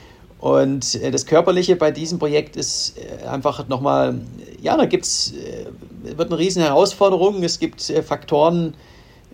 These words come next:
ähm, also ich werde auch nochmal tiefer gehen müssen, als ich, als ich vielleicht auch bei meinen anderen Projekten, äh, tief gegangen bin, auf, auf eine andere Art und Weise natürlich. Und das wird,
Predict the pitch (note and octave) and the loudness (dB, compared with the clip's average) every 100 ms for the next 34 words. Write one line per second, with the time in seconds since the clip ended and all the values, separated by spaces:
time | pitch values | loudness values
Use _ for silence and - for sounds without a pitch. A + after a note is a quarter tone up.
0 | - D3 D3 B2+ C3+ C#3 C#3+ - D#3+ E3+ | -2 0 0 -4 -6 -2 0 2 2 6
1 | D#3+ D3 D#3 - G#3 F#3+ G3 D#3 E3+ E3+ | 6 6 2 -4 -8 2 2 4 2 4
2 | G3 G3+ G3 C#3 D#3 D#3 - D#3 C3 B2+ | 2 2 0 0 0 -2 -8 -10 -10 -6
3 | D3+ D3 - - - - C#3+ D3+ D#3+ D3+ | -6 -8 -14 -20 -16 -4 -2 -2 -2 -2
4 | C#3+ A#2 F3 G3+ F#3+ E3+ F3 F#3 G3 F3+ | -2 -2 0 0 2 2 2 0 -6 -4
5 | E3+ - E3 E3 F#3 F#3 - D#3 D3 G#3 | -6 -2 -2 -2 -8 -10 -8 -2 -2 0
6 | F#3+ A3 A3 E3+ - D3 C3 - D3 E3 | 4 4 4 -4 -6 -8 -6 -4 -2 2
7 | D3+ D3+ D3 A#2+ D#3 F3 F3+ F3 G3 A3 | 2 2 2 2 2 0 -4 0 0 0
8 | - - - - - - - - - - | -8 -20 -20 -20 -20 -20 -20 -20 -20 -20
9 | _ - - - D#3+ E3 E3 D#3 - C#3 | _ -20 -20 0 6 6 4 -6 -2 0
10 | F3+ F#3+ | 2 0